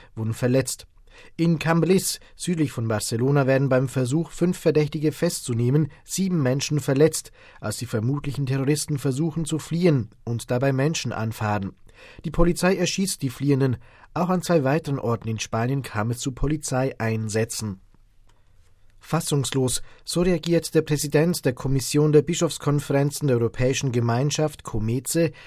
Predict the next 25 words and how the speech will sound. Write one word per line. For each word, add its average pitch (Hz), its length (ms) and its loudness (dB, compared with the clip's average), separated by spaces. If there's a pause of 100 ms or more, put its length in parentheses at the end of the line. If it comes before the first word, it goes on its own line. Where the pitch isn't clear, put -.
(160)
Kardinal 147 320 4
Reinhard 139 460 0
Marx, 143 420 0
auf 92 160 -8
die - 160 -14
Anschläge 113 540 -2
von 110 180 -4
Spanien 123 480 0
in 98 160 -2
Barcelona 110 580 -2
und 123 120 -2
Cambrils. 123 560 -2 (500)
In 170 220 0
einem 165 260 0
Kondolenzschreiben 147 1000 2
an 113 100 0
den 113 160 -4
Erzbischof 143 560 -2
von 113 180 -4
Barcelona, 123 720 0
Kardinal 117 480 -2 (320)
Juan 143 220 2
José 143 360 0
Omeya 143 440 4
Omeya, 143 480 4